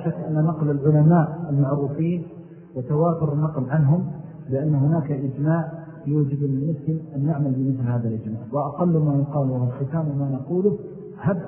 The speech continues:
أنه ليس بإجماع، فإن أقل ما يقال فيه إنه السواد الأعظم. فإذا جاءت مثل الإمام النووي والإمام قدامى رحمة الله عليهم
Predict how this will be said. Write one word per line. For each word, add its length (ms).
أنه 340
ليس 220
بإجماع، 560
فإن 460
أقل 340
ما 300
يقال 300
فيه 140
إنه 300
السواد 580
الأعظم. 520
فإذا 260
جاءت 380
مثل 200
الإمام 280
النووي 640
والإمام 600
قدامى 400
رحمة 380
الله 220
عليهم 420